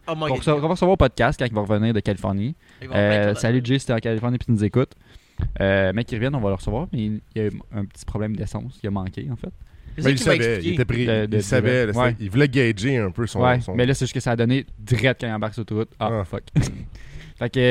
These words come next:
Speaker 2: euh, on met de la gaz, de l'essence, du, du diesel, puis on vous a croisés. Puis, euh, on a, on roulait, puis à un moment donné, je roulais, puis là, j'étais comme, je regardais mon cluster,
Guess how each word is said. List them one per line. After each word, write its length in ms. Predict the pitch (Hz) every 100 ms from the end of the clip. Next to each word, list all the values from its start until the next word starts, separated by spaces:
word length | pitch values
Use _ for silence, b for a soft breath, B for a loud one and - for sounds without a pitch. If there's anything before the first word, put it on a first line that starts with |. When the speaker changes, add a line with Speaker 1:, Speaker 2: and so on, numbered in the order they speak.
| 123
Speaker 2:
euh, 60 | 120
on 80 | 120
met 80 | 120
de 60 |
la 60 | 117
gaz, 220 | 117 139
de 280 | 117 107 104
l'essence, 320 | 104 117 113 104
du, 380 | 101 104 101
du 100 | 95
diesel, 300 | 98 101 110
puis 120 | 123 101
on 80 |
vous 100 | 92
a 60 | 98
croisés. 560 | - 104 98 101 110 135 b b b -
Puis, 260 | - 98 98
euh, 580 | 98 92 95 92 92 92
on 280 | 98 98 98
a, 800 | 98 98 98 95 95 95 95 95 95 b b b b b b -
on 100 | 120
roulait, 320 | 117 147 349
puis 80 | -
à 20 |
un 40 | 127
moment 100 | 170
donné, 100 | 208
je 100 | 127
roulais, 360 | 117 135 208 -
puis 80 | -
là, 60 | 170
j'étais 160 | - 101
comme, 260 | 113 110
je 60 | 101
regardais 240 | 98 123
mon 160 | 151 98
cluster, 380 | 98 95 -